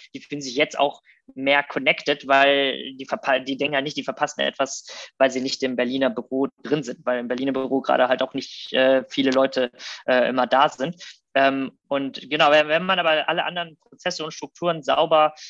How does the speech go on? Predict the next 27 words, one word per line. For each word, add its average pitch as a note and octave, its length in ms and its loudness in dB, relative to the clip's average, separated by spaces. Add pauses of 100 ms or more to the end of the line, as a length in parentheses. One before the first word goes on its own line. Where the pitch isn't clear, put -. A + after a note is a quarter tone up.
(180)
ähm, C#3 560 -4
äh, C3+ 300 -2
dann C3 180 -4
aufsetzt, F3+ 580 0
dann C#3+ 300 -4
funktioniert C#3+ 480 -6
es C3+ 160 -4
halt B2 160 2
dann B2 100 -2
auch, B2 140 0
ja, B2 80 -2
und B2 140 -4
dann, B2+ 180 -6 (340)
äh, B2+ 140 2
kann C3+ 220 -2
natür-, C3 840 -2
äh, - 260 -4 (420)
also D3 200 -2 (260)
wird - 280 -4
diese D#3 180 0
Flexibilität D3 760 0
auch C3+ 100 0
sehr C3+ 340 2
wertgeschätzt. - 720 0 (260)
Ähm, C#3 420 4
und, C#3+ 320 -2
äh, C3+ 220 4